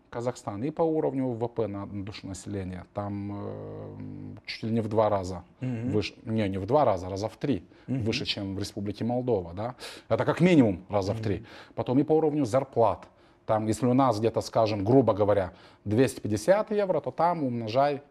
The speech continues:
Speaker 1: на два, да? пятьсот евро, и по уровню внешних инвестиций, и по уровню роста В В П, да.
Speaker 2: При том,
Speaker 1: Там
Speaker 2: что цены
Speaker 1: один
Speaker 2: там
Speaker 1: из самых
Speaker 2: ниже.
Speaker 1: высоких,
Speaker 2: Индекс
Speaker 1: кстати,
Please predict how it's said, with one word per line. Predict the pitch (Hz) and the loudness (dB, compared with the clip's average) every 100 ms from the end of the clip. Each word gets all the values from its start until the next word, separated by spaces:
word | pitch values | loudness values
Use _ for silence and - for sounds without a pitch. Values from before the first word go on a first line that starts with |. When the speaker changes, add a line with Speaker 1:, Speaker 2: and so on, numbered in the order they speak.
| _ _ | _ _
Speaker 1:
на | 107 117 | -2 0
два, | 110 107 90 90 | 4 4 4 -2
да? | 104 127 131 _ - _ | -2 -2 -2 _ -20 _
пятьсот | 110 - 131 - | -6 0 2 2
евро, | 107 95 87 87 - - | 2 0 -2 -8 -16 -2
и | 123 | 0
по | 131 | 4
уровню | 156 160 156 | 6 4 4
внешних | 151 151 - - | 0 -2 -6 -4
инвестиций, | 143 135 - - 107 - 95 | -2 -2 -6 -6 -6 -6 -8
и | 104 151 160 | -2 -2 -2
по | - | 0
уровню | 156 160 151 160 | 0 0 0 4
роста | 156 165 - 127 | 6 6 6 2
В | 113 104 | 2 2
В | 107 | 2
П, | - 90 87 | 0 -4 -4
да. | 110 156 - - | -4 -4 -4 -6
Speaker 2:
При | 147 156 | 0 0
том, | - | 4
Speaker 1:
Там | 127 | 6
Speaker 2:
что | 254 247 | 8 6
цены | - 175 135 | 6 4 6
Speaker 1:
один | 135 175 | 8 8
Speaker 2:
там | 170 | 8
Speaker 1:
из | 113 | 10
самых | 185 185 202 165 | 8 10 6 8
Speaker 2:
ниже. | |
Speaker 1:
высоких, | 165 165 170 202 202 - 147 | 6 8 6 8 4 2 0
Speaker 2:
Индекс | 160 139 | 6 8
Speaker 1:
кстати, | - | 8